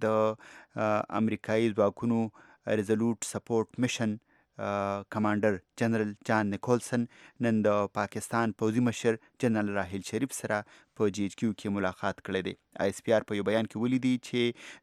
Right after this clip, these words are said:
د پولې انتظام په شمول په یو شمېر، آه، خپل منځه، آه، مهمو مسلو باندې خبرې اترې شوې دي. د دې ترڅنګ د خارجه دفتر، آه، و-، ویان د خارجه دفتر په یو بیان کې ولیدي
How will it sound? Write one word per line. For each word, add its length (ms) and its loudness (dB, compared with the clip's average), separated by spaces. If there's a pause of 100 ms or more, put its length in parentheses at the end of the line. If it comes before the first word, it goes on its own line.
د 160 2
پولې 320 0
انتظام 520 2 (340)
په 280 -2
شمول 320 -2
په 160 -2
یو 220 2
شمېر، 360 -2 (420)
آه، 100 0
خپل 320 -2
منځه، 440 2 (440)
آه، 440 0 (220)
مهمو 280 2
مسلو 320 -2
باندې 240 0
خبرې 300 -4
اترې 300 -8
شوې 140 -6
دي. 120 -10 (220)
د 100 2
دې 160 2
ترڅنګ 300 -4
د 40 -4
خارجه 440 -2
دفتر، 340 -4 (360)
آه، 340 -2
و-، 560 -8
ویان 340 2 (220)
د 100 2
خارجه 480 0
دفتر 260 2
په 120 -4
یو 100 0
بیان 220 4
کې 120 -10
ولیدي 360 0